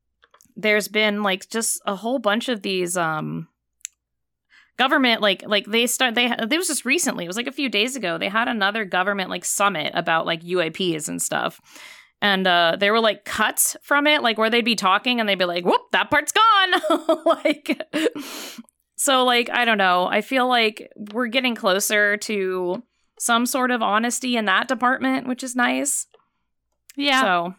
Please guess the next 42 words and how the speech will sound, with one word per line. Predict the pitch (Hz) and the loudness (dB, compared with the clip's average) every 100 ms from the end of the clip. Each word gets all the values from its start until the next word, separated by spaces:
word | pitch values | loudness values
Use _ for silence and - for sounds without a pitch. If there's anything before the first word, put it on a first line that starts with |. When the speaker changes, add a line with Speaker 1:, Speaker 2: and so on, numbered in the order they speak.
| _ | _
Speaker 1:
who | 214 | -6
knows? | 185 160 160 | -2 -2 -2
Speaker 2:
It's | - | -4
true. | 170 151 170 | -4 -4 -2
Speaker 1:
I | 240 | 0
don't | 262 | 2
know. | 240 208 | 4 2
I | 233 | 2
don't | 285 | 2
know | 294 | 0
if | 254 | 2
they're | 247 | 0
ever | 240 | 2
gonna | 247 233 | 0 0
ha-, | 220 - | 0 0
I | |
don't | 262 | 2
know | 294 | 2
if | 240 | 0
disclosure | 226 - 180 175 220 | -4 -4 -2 -2 -2
is | 214 | -2
ever | 233 226 | -2 -2
gonna | 240 247 208 | -4 -4 -2
happen, | 240 233 247 240 214 | 0 0 -2 -2 0
but, | 196 | 0
like, | 190 185 185 - - - - | 2 0 -2 -8 -20 -14 -4
I | 208 | -2
feel | 269 | 0
like | 254 254 | 2 0
we're | 233 | -2
getting, | 214 220 220 | -2 0 0
like, | 208 185 180 | 0 -2 -2
a | 190 | -4
lot | 180 202 190 | 0 2 0
closer | - 202 190 196 | 0 -2 0 -4
than | 185 | -6
we | 180 | -2
have | 190 180 | -2 0
been | 180 | -4
in | 165 | -6
the | 160 | -8
past. | - 165 139 156 - | -4 -2 -2 -8 -12